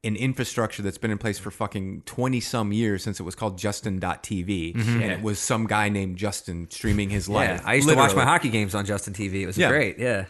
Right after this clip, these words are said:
Speaker 1: Um, so th-, there's nothing they can do compete other than make it a different experience of something you may be
Speaker 2: Yeah.
Speaker 1: more casual or something. Twitch is, you know,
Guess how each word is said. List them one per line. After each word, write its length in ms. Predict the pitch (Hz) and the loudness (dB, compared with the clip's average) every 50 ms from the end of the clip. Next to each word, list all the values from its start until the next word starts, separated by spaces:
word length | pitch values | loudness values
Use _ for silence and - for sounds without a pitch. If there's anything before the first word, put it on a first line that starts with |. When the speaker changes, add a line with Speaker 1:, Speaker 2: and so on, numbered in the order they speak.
| - - - - | -10 -18 -14 -8
Speaker 1:
Um, 440 | 113 123 120 110 110 104 101 101 95 - - - - - _ | -2 2 2 4 4 4 2 0 -2 -8 -14 -20 -20 -20 _
so 340 | - - - 139 131 123 - | -6 0 2 2 2 2 0
th-, 280 | - 135 127 156 135 - | -2 -4 -2 -2 -2 0
there's 220 | 143 151 151 139 | 2 0 2 2
nothing 160 | 180 214 226 262 | 2 2 4 4
they 60 | 214 175 | 4 4
can 140 | 160 151 | 2 2
do 80 | 139 139 | 0 0
compete 420 | 135 139 110 - 135 190 196 151 - - | 0 -2 -4 -2 0 0 0 0 2 0
other 200 | 127 117 120 120 | 0 2 2 2
than 320 | 113 117 113 110 107 104 | 2 2 2 2 2 4
make 220 | 110 113 113 113 | 4 2 2 2
it 160 | 123 117 - - | 0 -2 -2 -2
a 100 | 107 104 | -4 -6
different 520 | 87 - _ 123 123 - - 123 107 - - | -6 -2 _ 0 0 2 2 -2 -4 -4 -8
experience 760 | 101 - - - - 143 135 117 101 98 95 92 90 - - | -8 -8 -8 -4 0 2 2 2 2 2 0 -2 -4 -6 -8
of 180 | - 107 - | -10 -10 -4
something 260 | - 117 104 98 104 | -4 -4 -2 -2 -2
you 100 | 104 104 | 0 0
may 160 | 104 104 101 101 | 2 2 2 2
be 220 | 101 107 101 98 | 2 0 0 0
Speaker 2:
Yeah. 200 | 98 104 95 85 - - - _ _ - | 0 -2 -2 -4 -4 -8 -18 _ _ -2
Speaker 1:
more 180 | 110 120 117 | 0 0 0
casual 460 | 113 - 127 120 120 117 101 98 98 | 0 0 2 4 4 2 2 0 -4
or 40 | 98 | -4
something. 220 | - 107 104 120 127 | -4 -6 -6 -6 -4
Twitch 240 | - 226 247 226 | 0 0 0 2
is, 240 | 240 202 151 131 117 - | 2 0 0 -2 -4 -6
you 80 | - 117 | -6 -6
know, 120 | 90 73 | -6 -6